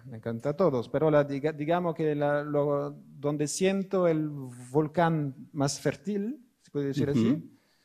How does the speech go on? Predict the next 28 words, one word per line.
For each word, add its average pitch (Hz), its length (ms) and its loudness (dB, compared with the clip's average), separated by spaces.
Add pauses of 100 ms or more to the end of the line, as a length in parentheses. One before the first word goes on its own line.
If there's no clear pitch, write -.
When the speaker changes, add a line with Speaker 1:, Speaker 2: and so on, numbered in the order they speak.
(420)
Speaker 1:
son 160 240 0
los 147 440 4
tomadores, 156 880 4 (520)
Speaker 2:
Ujú. 123 180 -6
Speaker 1:
eh, 123 160 4
los 143 520 0
terroristas, 185 840 -2 (220)
para 151 80 4
hablar 175 240 2
con 165 160 0
uno 180 160 0
que 170 100 -2
no 165 120 -2
puede 196 260 0
entender. 214 600 -4 (480)
Y 147 80 0
así 143 320 2
es 202 60 0
muy, 175 260 2
mucho 208 320 4
interesante, 196 580 0
porque 147 200 -2
el 151 100 2
arte 220 280 0
puede 143 200 -2
ayudar, 151 400 -2
la 170 100 -2
poesía. 180 500 -2